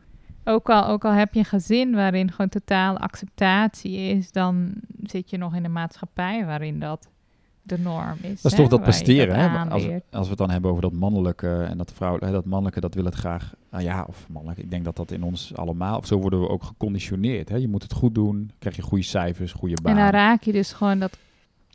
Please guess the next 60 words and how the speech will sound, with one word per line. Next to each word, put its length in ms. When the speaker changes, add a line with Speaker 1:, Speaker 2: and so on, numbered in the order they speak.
Speaker 1:
ga 260
je 220
uit 320
contact 580
eigenlijk 480
met 200
jezelf. 580
Speaker 2:
Ja, 100
het 120
gaat 220
dus 140
niet 180
om 80
het 100
goed 220
doen. 180
Ik, 220
ik 200
zag 200
dat, 140
het 100
Speaker 1:
Ja. 80
Speaker 2:
was 160
zo, 200
dat, 140
het 120
gaat 320
ook 120
niet 180
om 80
het 100
goed 220
doen. 140
Het 120
gaat 280
om, 260
om, 320
ehm, 300
ja, 340
de 160
reis. 460
Het 160
gaat 220
om 80
de 100
verbinding 600
maken 300
met 140
jezelf. 380
En 140
soms 320
is 140
het 100
nodig 320
om 100
die 120
verbinding 380
kwijt 280
te 80
raken, 500